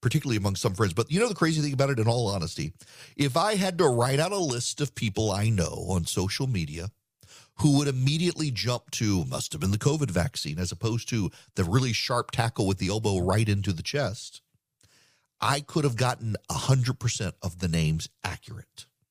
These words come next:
And that should tell them something, but it won't tell them anything, that I could identify immediately the ones who would do that. Now, I want to identify you as a Patriot Mobile subscriber because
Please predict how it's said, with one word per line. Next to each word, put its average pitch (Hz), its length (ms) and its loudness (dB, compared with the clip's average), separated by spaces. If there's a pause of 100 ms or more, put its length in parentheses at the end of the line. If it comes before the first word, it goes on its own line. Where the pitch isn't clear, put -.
(1300)
And 90 260 -2
that 127 260 0
should - 680 -2
tell 202 260 0
them 151 240 0
something, 127 420 -2
but 98 120 0
it 101 80 0
won't 107 220 0
tell 110 160 0
them 104 160 0
anything, 98 480 -4 (960)
that 104 160 4
I 101 140 4
could 107 180 2
identify 139 580 0
immediately 101 640 0
the 85 160 -4
ones 85 300 0
who 98 80 -2
would 90 100 0
do 69 160 -8
that. - 220 -16 (1900)
Now, 110 300 2
I 143 140 2
want 180 180 2
to 151 60 4
identify 120 420 2
you 104 260 0
as 98 80 0
a 87 60 -4
Patriot 95 340 -2
Mobile 98 260 0
subscriber - 600 -4
because 101 720 -2